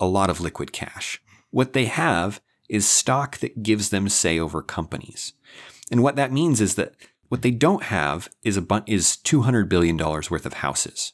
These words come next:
or two hundred billion dollars dollars worth of cars that you could just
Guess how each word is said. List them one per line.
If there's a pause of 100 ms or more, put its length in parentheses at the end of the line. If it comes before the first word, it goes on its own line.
(220)
or
two
hundred
billion
dollars
dollars
worth
of
cars (180)
that
you
could
just